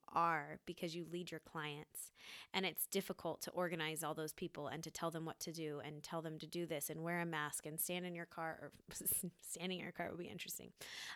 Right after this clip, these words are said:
Um, sit in your car and wait for a text. Like, you are leading them and you are their beauty expert. And I know that it's hard, but your commitment to them and to your craft is so much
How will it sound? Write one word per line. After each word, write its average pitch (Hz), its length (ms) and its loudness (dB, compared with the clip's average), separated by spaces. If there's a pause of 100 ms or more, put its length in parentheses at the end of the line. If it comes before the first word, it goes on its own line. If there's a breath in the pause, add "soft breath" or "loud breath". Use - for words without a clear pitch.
Um, 202 280 8
sit - 220 6
in 196 60 2
your 190 100 4
car 180 160 2
and 170 120 0
wait 185 140 2
for 185 80 0
a 175 60 2
text. - 240 -2
Like, 165 160 0
you 190 140 4
are 180 200 2
leading 180 440 0
them 143 200 -4
and 156 140 -4
you 170 120 0
are 170 100 0
their 170 140 2
beauty 170 340 0
expert. - 420 -2
And 160 140 0
I 160 80 0
know 180 340 4
that 180 140 0
it's - 160 -4
hard, 175 320 0
but 175 100 0
your 175 140 2
commitment 180 720 0
to - 100 0
them 175 460 0 (340 loud breath)
and 185 120 0
to - 100 2
your 175 80 2
craft 160 560 0
is 196 100 6
so - 180 6
much 180 220 0